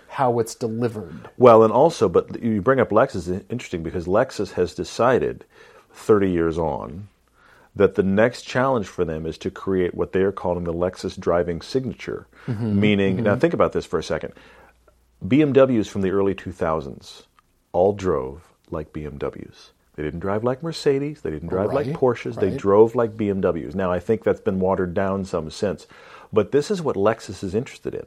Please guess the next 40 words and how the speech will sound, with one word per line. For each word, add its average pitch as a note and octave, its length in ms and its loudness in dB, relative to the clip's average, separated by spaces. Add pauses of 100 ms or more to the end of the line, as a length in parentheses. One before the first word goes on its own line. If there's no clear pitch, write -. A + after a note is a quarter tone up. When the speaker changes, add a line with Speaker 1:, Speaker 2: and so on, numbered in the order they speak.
(120)
Speaker 2:
They G2 180 0
want G#2+ 300 -2
their G#2+ 140 2
cars G2+ 480 0
to G#2+ 280 -6
have F#2 380 0 (840)
a G#2+ 80 6
personality C3+ 760 0
that F#2 120 2
is F#2+ 160 -4
interesting C#3+ 420 -4
to F2+ 80 -2
drive, F2+ 320 4
which D#2+ 140 -4
is D#2+ 80 -8
not F#2 180 2
something G2 260 -10
Lexus F2 360 -6
has F2+ 100 -6
done F#2+ 240 -2
really D#2 220 -4
before. B1+ 440 -6 (360)
And C3+ 200 4
at C3 60 -6
the A#2 80 -6
same A2+ 240 0
time, A#2+ 180 -4
they G#2+ 60 2
want F#2+ 220 -2
them F#2 100 -4 (120)
all G2 380 4
to - 160 -14
feel G2 280 -6
like F2 220 -4
they F2 120 0
are E2 80 -4
related F2+ 580 0
in E2+ 140 -8
driving D#2+ 340 0
experience. C#2 760 -10